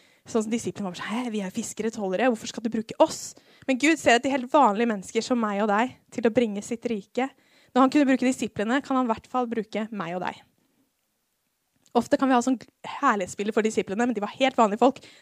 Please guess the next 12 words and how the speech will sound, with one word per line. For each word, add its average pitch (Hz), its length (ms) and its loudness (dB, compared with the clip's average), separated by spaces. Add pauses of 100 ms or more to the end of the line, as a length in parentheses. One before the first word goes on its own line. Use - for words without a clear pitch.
De 190 80 6
hadde 175 120 2
frykt - 240 2
i 262 40 4
livet 233 200 2
sitt, 302 260 0 (580)
og 240 220 8
det 262 180 6 (360)
kan 320 120 4
vi 233 160 2
også 214 240 2
ha, 226 60 8